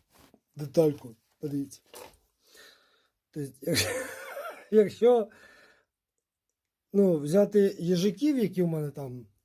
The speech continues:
на вулиці, собаки їх ловлять, то вони, ну, більш симетричні. Що, <laughs> що це, блядь, за хаєр? <laughs> Ви, ви бачите? Тобто, дивіться. Е,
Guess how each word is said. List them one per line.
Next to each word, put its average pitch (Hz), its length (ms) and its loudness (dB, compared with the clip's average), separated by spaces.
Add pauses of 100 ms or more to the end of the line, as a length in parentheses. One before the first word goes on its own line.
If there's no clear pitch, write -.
на 151 160 -6
вулиці, 151 460 -2
собаки 147 380 -2
їх 123 180 -12
ловлять, 131 340 -10 (640)
то 180 120 2
вони, 220 840 6 (160)
ну, 190 280 -2
більш 143 480 -4
симетричні. 160 800 -6 (1080)
Що, - 280 -4 (280)
<laughs> - 120 0 (1000)
що 254 340 0
це, 233 140 0
блядь, 202 380 0
за 185 120 -4
хаєр? 117 440 -16 (280)
<laughs> - 1500 -20
Ви, 202 260 2
ви 196 200 -4
бачите? 214 400 2
Тобто, 139 300 -16 (160)
дивіться. 165 380 -8 (880)
Е, 156 580 -2